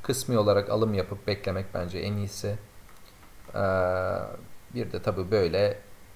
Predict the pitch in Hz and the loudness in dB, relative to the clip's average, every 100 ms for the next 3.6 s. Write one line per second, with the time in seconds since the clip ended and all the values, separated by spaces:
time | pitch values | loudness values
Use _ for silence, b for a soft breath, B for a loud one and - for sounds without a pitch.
0 | - - - - - - - - 110 104 | -18 -14 -14 -14 -16 -18 -18 -2 4 4
1 | 98 92 90 104 95 98 87 - 87 92 | 4 0 2 4 4 2 -2 -4 -4 -4
2 | 101 98 95 92 95 92 - 95 90 101 | -2 0 0 0 -2 -2 4 4 4 -2
3 | - - - - - 50 | -6 -14 -16 -14 -12 -10